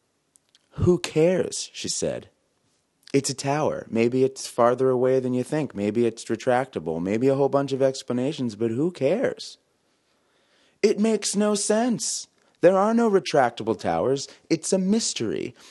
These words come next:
It's a mystery right there, close by." I pointed at the tower. I pointed so hard,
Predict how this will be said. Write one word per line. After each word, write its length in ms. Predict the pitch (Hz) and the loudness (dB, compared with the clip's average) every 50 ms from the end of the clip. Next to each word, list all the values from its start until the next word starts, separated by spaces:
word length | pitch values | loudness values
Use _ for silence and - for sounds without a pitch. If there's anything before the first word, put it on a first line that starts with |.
| - _ - | -20 _ -2
It's 160 | 147 143 - | -2 0 2
a 60 | - 147 | 2 2
mystery 540 | 151 156 175 180 - - - 107 98 98 | 2 2 0 0 0 -2 0 0 2 2
right 320 | 95 95 120 151 220 214 - | 4 4 4 4 4 2 0
there, 340 | 190 202 170 120 - - - - - _ | 2 2 4 2 2 0 -4 -12 -18 _
close 280 | - - 165 175 175 - | 2 2 2 2 2 0
by." 400 | - 175 170 143 104 - - - - - - | -2 -2 0 0 -2 -4 -6 -10 -14 -6 -4
I 100 | - 113 | -2 -2
pointed 320 | - - 147 143 143 139 | 0 2 2 2 2 2
at 80 | 139 139 | 0 -2
the 60 | 123 | -4
tower. 420 | - - 143 135 123 92 - - - - - - - | -6 -4 -2 0 0 -2 -2 -6 -10 -16 -20 -10 -4
I 100 | - 120 | -4 -4
pointed 400 | - - 147 147 147 135 117 - | -4 -4 -4 -4 -2 -2 -2 -4
so 300 | - - - 175 175 175 | -6 0 4 4 4 6
hard, 400 | 139 123 104 92 85 95 - - | 4 4 4 4 4 2 0 -4